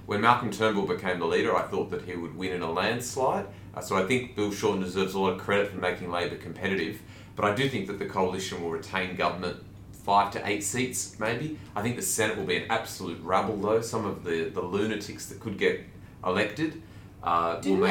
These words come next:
Speaker 1: make
Speaker 2: put in, um, legislation to prevent minor parties
Speaker 1: Well,
Speaker 2: from being elected?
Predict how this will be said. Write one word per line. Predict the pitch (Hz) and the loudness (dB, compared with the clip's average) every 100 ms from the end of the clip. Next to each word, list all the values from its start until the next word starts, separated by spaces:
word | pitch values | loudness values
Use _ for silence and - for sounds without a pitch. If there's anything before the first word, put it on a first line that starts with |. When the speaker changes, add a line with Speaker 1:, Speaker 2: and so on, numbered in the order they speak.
| - | 2
Speaker 1:
make | - | -2
Speaker 2:
put | 262 | -4
in, | 233 220 208 196 - | -2 0 -2 -6 -8
um, | - 202 196 190 180 208 | -6 -4 -4 -6 -10 -8
legislation | 202 202 202 208 190 190 214 190 196 | -8 -6 -8 -6 -6 -6 -8 -8 -8
to | 214 185 | -8 -8
prevent | - 190 175 175 202 - - - - - - - - | -6 -8 -6 -6 -6 -10 -12 -14 -14 -16 -16 -18 -8
minor | 202 202 202 196 | -2 0 0 -6
parties | 202 185 208 269 - | -4 -4 -4 -6 2
Speaker 1:
Well, | 135 208 | 4 4
Speaker 2:
from | 214 | 0
being | 214 | -4
elected? | 214 - - - | -6 -8 -12 -12